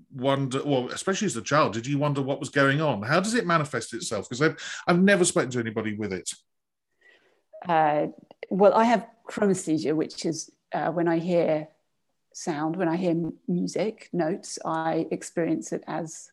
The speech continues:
Speaker 2: color.
Speaker 1: Yeah.
Speaker 2: And so this was, I mean, I, I never realized it was a thing. I, I, as a child, it was just there.
Speaker 1: Mm.
Speaker 2: And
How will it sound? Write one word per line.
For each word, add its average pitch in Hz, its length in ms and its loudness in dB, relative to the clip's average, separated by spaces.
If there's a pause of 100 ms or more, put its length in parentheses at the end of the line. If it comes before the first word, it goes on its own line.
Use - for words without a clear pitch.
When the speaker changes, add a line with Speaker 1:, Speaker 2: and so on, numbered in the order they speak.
Speaker 2:
color. 202 380 -4 (260)
Speaker 1:
Yeah. 98 220 -2 (840)
Speaker 2:
And 165 440 0 (1300)
so 196 200 4
this 208 260 0
was, 180 200 0 (380)
I - 100 -2
mean, 180 160 4
I, 175 300 0
I 202 140 4
never 220 240 4
realized 185 520 6
it - 80 0
was 196 180 0
a 196 80 4
thing. 180 380 2
I, - 180 2 (460)
I, 196 140 4 (200)
as 185 160 4
a 185 40 0
child, 185 420 6
it 185 120 4
was 185 180 2
just 185 320 0
there. 151 460 2 (140)
Speaker 1:
Mm. 101 300 -2 (200)
Speaker 2:
And 190 340 4